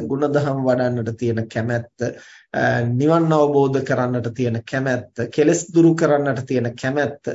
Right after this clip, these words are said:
මේවා කුසල ඡන්දය කියලායි හඳුන්වන්නේ. හැබැයි මේ කාරණා පිළිබඳව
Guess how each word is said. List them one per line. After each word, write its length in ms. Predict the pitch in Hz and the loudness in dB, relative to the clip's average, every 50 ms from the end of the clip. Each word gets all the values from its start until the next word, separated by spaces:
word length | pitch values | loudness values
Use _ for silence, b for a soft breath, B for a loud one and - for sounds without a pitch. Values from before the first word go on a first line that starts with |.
| - - | -10 -10
මේවා 400 | - 120 135 143 156 175 202 247 254 - - | -6 -4 0 0 0 0 0 -2 -2 -4 -6
කුසල 380 | - 156 - - 208 233 247 262 - - | -4 -4 -2 0 0 2 2 0 -2 -4
ඡන්දය 500 | - - - 220 214 220 196 180 180 175 170 170 | -6 -4 -2 0 0 0 2 2 2 2 2 2
කියලායි 380 | - 165 151 151 - 349 339 - | 0 0 0 2 2 0 0 0
හඳුන්වන්නේ. 480 | - 147 135 117 - - - _ _ _ _ _ B B B B B B B | 0 0 0 0 -2 -4 -10 _ _ _ _ _ B B B B B B B
හැබැයි 460 | B - 170 165 214 254 320 330 277 151 | B -2 0 2 2 2 2 2 2 2
මේ 260 | 143 156 196 - - | 2 2 2 0 0
කාරණා 500 | - 254 311 302 285 269 262 233 165 156 160 | 0 0 0 0 0 0 0 0 -2 -2 0
පිළිබඳව 640 | - 147 131 143 139 147 143 139 131 135 131 127 | 0 0 0 2 0 0 0 -2 0 0 0 0